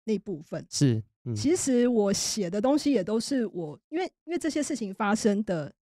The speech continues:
Speaker 1: 时间都在我出生前，或是我还很小的时候。
Speaker 2: 嗯。
Speaker 1: 对，所以我在写这个书也是必须要爬出很多资料去，呃，再去回溯很多我根本没有经历过，或是没有第一手经验的那些时代。
Speaker 2: OK。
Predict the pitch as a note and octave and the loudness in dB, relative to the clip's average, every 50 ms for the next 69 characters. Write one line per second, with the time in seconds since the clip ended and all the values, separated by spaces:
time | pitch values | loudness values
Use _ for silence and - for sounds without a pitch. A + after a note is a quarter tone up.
0 | _ _ _ - - G3+ G3 F#3+ - A3+ A3 G#3+ G#3+ A3 - G#3+ G#3+ A#3 A3+ F#3 | _ _ _ -12 -8 -8 -6 0 0 2 2 2 0 -2 -2 -2 -2 0 -2 -2
1 | D#3+ - - - A3 G#3+ B3 A3+ A3+ - E3+ D#3 F#3+ G#3+ G#3 - A3 G3 D#3 E3 | -4 -6 -8 -8 -4 -2 0 0 0 -2 -6 -6 -6 -6 -4 -2 -2 -4 -4 -6
2 | E3+ - F#3 F3 - - F#3+ F3+ G#3 - - - G2 - - - - - G#3+ - | -10 -10 -10 -12 -10 -8 -8 -6 -6 -6 -8 -8 -10 -12 -12 -14 -10 -10 -10 -8
3 | - - C3 B2+ A2+ G#2 G2+ F#2+ - - G3+ G#3 - D4 D#4+ E4 C#4 G#3+ G#3+ C4 | -2 0 2 2 2 2 0 -4 -8 -14 -16 -6 -2 2 4 4 4 4 4 4
4 | C#4+ - - F3+ G#3 B3 A3+ A3+ - - G#3 G3 G3 G3 G#3 - _ _ _ _ | 4 4 2 2 4 4 4 4 2 -2 -2 0 0 -2 -4 -8 _ _ _ _
5 | _ _ _ G#3 G3 C#4+ C4+ C4 C4+ - C4+ A#3+ A#3+ - - F#3+ G3 - A3 A#3 | _ _ _ -2 0 2 4 4 4 4 4 2 2 2 -2 -4 -2 0 0 0
6 | D#3+ - F#3 F#3 - - G3 F3+ G3 G3 F#3 F3+ - - B3 A3 F#3+ E3+ F3 - | 0 -2 -6 -8 -6 -6 -2 0 2 2 0 0 -2 0 0 0 0 -2 -4 -8
7 | _ _ _ _ _ _ F#3+ E3+ E3 F#3 - B3+ - C#4+ B3+ - G3+ F3 E3+ - | _ _ _ _ _ _ -10 -8 -6 2 2 2 2 2 -6 -6 -6 -8 -8 -6
8 | - A3+ G3 F#3 - - F#3 F3 G3 G3+ F#3+ E3+ - G#3 G#3 G#3 F3+ F#3 F3+ E3+ | -4 -4 -4 -4 -6 -8 -8 -6 -4 -4 -2 -2 -2 -2 -2 -2 -2 -2 -2 -2
9 | - F#3 F3+ F3+ F3 D#3+ - - E3+ D3 C3 - _ _ _ - A#3+ A3 B3+ A3 | -4 -6 -4 -2 -2 -2 -2 -4 -4 -4 -6 -12 _ _ _ 0 0 0 0 -2
10 | G3 G3 G3 F3+ - - A3 G#3+ A3 - G3+ E3+ C#3+ - - - G#3 G3 F#3+ G#3+ | -2 -2 -4 -4 -4 -4 -2 -2 0 0 -2 -4 -4 -8 -10 -8 -6 -4 -2 -2
11 | G#3 F3+ D#3 D#3 _ _ - F3 D#3 D3+ _ F#3+ G3+ - G3 F#3 - - - E3+ | -4 -4 -6 -10 _ _ -16 -16 -16 -12 _ -6 -2 0 0 0 0 0 -2 -4
12 | F3 - F#3 E3+ F3+ - _ _ _ _ A#2 A#2+ A#2 - A2 F#2+ F2+ F#2 | -2 -2 -4 -4 -4 -10 _ _ _ _ -4 -4 -2 0 0 0 0 -2